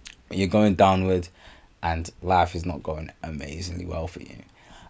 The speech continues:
And, um, and, um, in that period of un-, of informed pessimism, I think the people that suffer the most are the people that thought,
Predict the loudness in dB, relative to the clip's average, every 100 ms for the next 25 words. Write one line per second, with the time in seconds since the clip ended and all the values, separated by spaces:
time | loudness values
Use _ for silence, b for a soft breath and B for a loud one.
0 | -2 0 0 -2 -8 -14 _ -20 -20 _
1 | -20 -20 _ -4 4 4 4 0 -2 -6
2 | -10 -16 -20 -20 -20 -20 -20 -20 -20 -20
3 | -20 -20 -20 _ _ _ -20 _ -20 _
4 | -20 _ -20 _ -12 -10 -2 0 2 2
5 | 0 -2 2 4 10 10 8 2 2 6
6 | 6 4 0 -8 -8 -4 -2 -2 -4 -2
7 | 2 2 -2 -4 -2 0 -2 -2 -2 -4
8 | -4 -8 -12 -12 -14 -14 b b b b
9 | b b b 4 4 6 4 4 0 _
10 | _ _ _ _ _ _ -20 _ -8 2
11 | 4 6 4 4 2 4 2 4 2 0
12 | -4 -4 -2 -2 -2 -4 -2 -2 -2